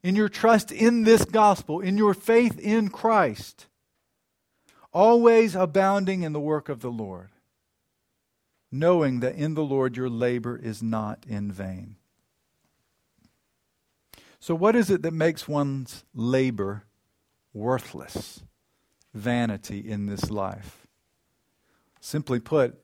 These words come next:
it's labor that is not done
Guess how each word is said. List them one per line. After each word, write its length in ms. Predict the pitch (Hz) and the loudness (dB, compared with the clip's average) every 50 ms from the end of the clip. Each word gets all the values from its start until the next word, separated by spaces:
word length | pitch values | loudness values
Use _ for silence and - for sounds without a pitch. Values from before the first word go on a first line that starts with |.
| _ - | _ -10
it's 200 | 127 117 - - | -8 -8 -8 -8
labor 460 | 123 123 131 135 147 151 147 160 156 | -4 -2 0 0 0 0 -2 -4 -4
that 200 | 131 127 117 113 | -2 -2 -2 -2
is 280 | 110 107 104 - - - _ _ _ _ _ _ _ - | -2 -4 -6 -10 -14 -18 _ _ _ _ _ _ _ -10
not 480 | 120 120 135 143 151 156 - - 117 | -6 -2 0 0 0 0 -2 -6 -6
done 560 | 117 131 127 120 113 101 98 98 104 110 107 | -4 -4 -2 -2 -2 -4 -4 -6 -8 -10 -12